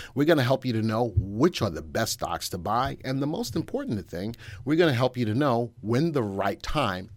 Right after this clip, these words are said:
is to buy them. And folks, this challenge is absolutely free. Yes, you heard that. Absolutely free for twenty-eight days.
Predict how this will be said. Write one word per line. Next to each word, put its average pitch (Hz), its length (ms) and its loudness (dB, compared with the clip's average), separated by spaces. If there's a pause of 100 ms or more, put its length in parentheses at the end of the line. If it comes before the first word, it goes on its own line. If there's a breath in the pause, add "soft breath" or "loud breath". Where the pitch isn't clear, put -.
(140)
is 92 460 -6
to 135 100 -4
buy 160 320 6
them. 78 240 -6 (260 loud breath)
And 113 160 -2
folks, - 460 0
this 113 320 -2
challenge 123 520 -2
is 101 200 -6 (200)
absolutely 117 1500 0
free. 104 540 -6
Yes, 233 480 -2
you 185 160 4
heard 165 260 12
that. 69 180 -2 (440 loud breath)
Absolutely 156 1040 6
free 127 360 -2
for - 140 -10
twenty-eight 98 540 -8
days. - 400 -4